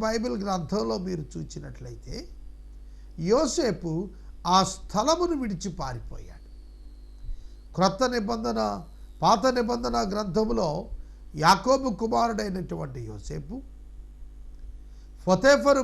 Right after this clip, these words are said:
భార్య అతనిని శోధించినప్పుడు ఆ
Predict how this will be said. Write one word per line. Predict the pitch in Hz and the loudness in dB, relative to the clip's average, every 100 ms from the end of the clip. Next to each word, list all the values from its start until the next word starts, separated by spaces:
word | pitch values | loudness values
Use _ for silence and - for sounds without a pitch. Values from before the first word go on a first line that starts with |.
| 165 | 4
భార్య | 175 214 247 208 165 175 - 170 | 4 4 2 2 0 -4 -4 -6
అతనిని | 175 170 156 117 | -4 -4 -6 -8
శోధించినప్పుడు | 127 123 135 160 165 156 233 302 - - - - - - - - - - | -10 -10 -10 -8 -10 -8 -10 -10 -14 -16 -16 -16 -18 -16 -18 -16 -8 4
ఆ | 202 | 8